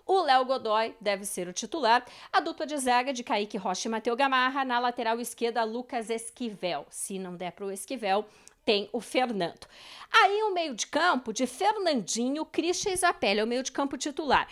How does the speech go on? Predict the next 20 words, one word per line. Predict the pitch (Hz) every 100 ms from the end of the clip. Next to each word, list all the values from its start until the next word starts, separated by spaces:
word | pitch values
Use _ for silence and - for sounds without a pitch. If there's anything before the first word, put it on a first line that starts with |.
| - - - -
Muito | 349 466 381 294
provavelmente | 262 214 208 180 175 285 240 -
o | -
Christian, | 285 311 339 - 180
que | -
tá | 202
voltando | 208 202 - 202 285 240
de | 175 180
dores | 196 190
musculares | 190 175 180 165 214 208 -
também, | 160 156 185 240 202
de | 175
um |
tratamento | 170 185 175 185 202
intensivo | 190 156 170 214 196
que | 185
fez | - 185
nos | 196
últimos | 185 185 170 190
dias, | 320 -